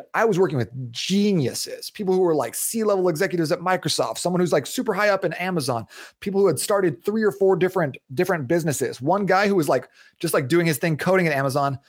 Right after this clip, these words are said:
but he told me a story about how when MySpace first came out, he would put broken image files on people's pages. So when they refreshed them, it would put a cookie on their computer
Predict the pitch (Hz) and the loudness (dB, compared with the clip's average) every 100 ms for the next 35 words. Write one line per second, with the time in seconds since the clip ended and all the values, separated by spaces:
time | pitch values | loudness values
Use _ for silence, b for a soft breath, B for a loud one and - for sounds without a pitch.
0 | b - 147 - 202 185 - - 180 185 | b -4 -2 2 4 4 2 2 2 4
1 | 160 143 151 131 120 120 165 - 190 190 | 4 4 2 2 2 2 2 0 -2 0
2 | - 196 196 202 196 202 - b b b | 0 0 0 -2 -2 -2 -6 b b b
3 | b - 190 185 - 208 127 123 135 143 | b -4 -2 0 0 -2 -4 -4 2 4
4 | 180 196 175 127 147 185 - 196 196 214 | 4 -2 -2 -2 0 0 0 2 2 2
5 | - 156 156 151 - 170 170 143 - 123 | 0 0 0 0 -4 -4 -2 -2 0 0
6 | 143 190 - 160 151 127 120 - 151 175 | 2 0 0 0 2 2 -2 -2 0 0
7 | - 208 214 - 147 - - 180 127 - | 0 -2 -2 0 -2 -2 -2 0 0 -2
8 | 202 196 214 165 147 135 123 - 185 143 | -2 -2 -2 2 2 2 -2 -2 2 4
9 | 117 | 2